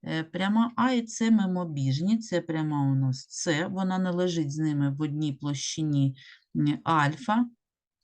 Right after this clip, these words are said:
але вона не є паралельною А,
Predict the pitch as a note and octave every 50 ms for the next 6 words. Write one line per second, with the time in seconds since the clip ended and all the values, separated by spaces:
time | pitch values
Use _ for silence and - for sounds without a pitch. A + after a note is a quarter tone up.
0 | _ _ _ _ _ _ - _ D3+ E3+ F3+ F#3 F#3+ F#3+ F3+ F3+ G3 G3+ G3+ G3
1 | F#3+ E3+ D#3 D#3 E3 F3 F3+ F#3 E3+ E3+ F3+ F3 D#3+ - - D#3+ D3+ D3+ D#3 D#3
2 | D#3 D3+ D3 C#3+ C#3 C#3 C#3 C#3 C#3 C#3 C#3 - _ _ - F3 F#3+ A3+ C#4 D#4+